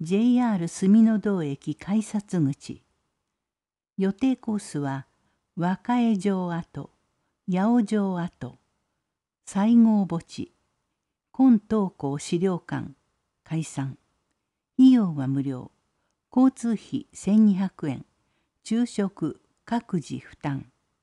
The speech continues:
申し込み問い合わせは、三好長慶会、久保淵、零七零三九七六七二八六。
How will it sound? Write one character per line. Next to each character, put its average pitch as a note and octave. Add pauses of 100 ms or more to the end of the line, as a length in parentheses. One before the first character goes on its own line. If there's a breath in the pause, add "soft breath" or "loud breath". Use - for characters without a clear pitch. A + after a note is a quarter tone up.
(1200)
申 B3+
し -
込 -
み A#3
問 G3
い G3+
合 F#3
わ F3+
せ E3+
は、 D#3 (280 soft breath)
三 G3
好 B3+ (220)
長 G3+
慶 F3+
会、 C#3 (380)
久 F#3
保 A#3
淵、 - (540)
零 A3
七 G#3
零 C#3 (360)
三 A#3+
九 G#3
七 D3
六 C#3 (300)
七 G#3+
二 G#3+
八 -
六。 -